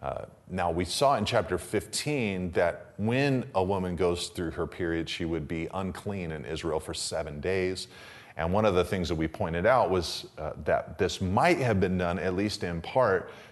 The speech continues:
to rebuff an inconsiderate man or husband who's not sensitive to what his wife was going through, uh, at that time. So this might have been actually a favor to a woman. Hey, you have a, a moment where you can take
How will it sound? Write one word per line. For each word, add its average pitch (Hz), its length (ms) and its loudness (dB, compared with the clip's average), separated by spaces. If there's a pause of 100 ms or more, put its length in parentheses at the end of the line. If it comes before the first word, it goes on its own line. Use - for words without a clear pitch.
(120)
to 107 120 2
rebuff 95 640 4
an 92 180 -2
inconsiderate 98 920 0
man 87 500 0
or 76 140 -2
husband 87 520 -4
who's 87 140 -8
not 98 240 -4
sensitive 85 680 -2
to - 80 -10
what 78 200 -2
his 78 100 -8
wife 82 300 -2
was 73 140 -6
going 92 340 -2
through, 69 340 -6 (460)
uh, 71 160 2
at 78 460 0
that 76 320 -2
time. 80 360 -4 (380)
So 82 220 2
this 82 240 2
might 85 180 2
have 82 180 0
been 78 220 0
actually 82 500 -2
a 71 80 0
favor 107 600 2
to 85 220 0
a 78 80 2
woman. 98 360 0
Hey, 82 320 -8
you 87 200 -8 (100)
have 85 220 -4
a, 76 160 -2 (340)
a 82 120 -2
moment 104 440 2
where 82 160 -2
you 82 160 -4
can 78 240 -8
take 80 320 -8